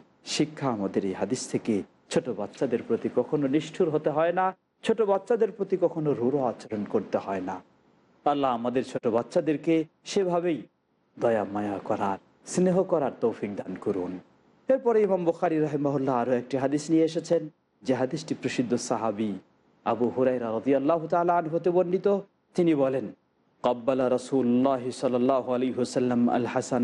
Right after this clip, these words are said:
بن علي وعنده الأقرع بن حابس التميمي جالسا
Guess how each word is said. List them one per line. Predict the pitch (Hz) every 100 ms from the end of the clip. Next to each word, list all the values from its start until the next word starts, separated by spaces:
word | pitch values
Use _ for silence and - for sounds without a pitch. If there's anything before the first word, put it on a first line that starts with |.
| 113
بن | 117
علي | 117 113 139 160 - _ _ _ _ _ _
وعنده | 160 165 165 175 165 170 147 160 156
الأقرع | 156 151 160 160 147
بن | 131 143 135
حابس | - 147 139 107 107 - - - _ _
التميمي | 131 - 127 117 135 123 110 104 98 98 - 113
جالسا | 185 208 190 160 - 147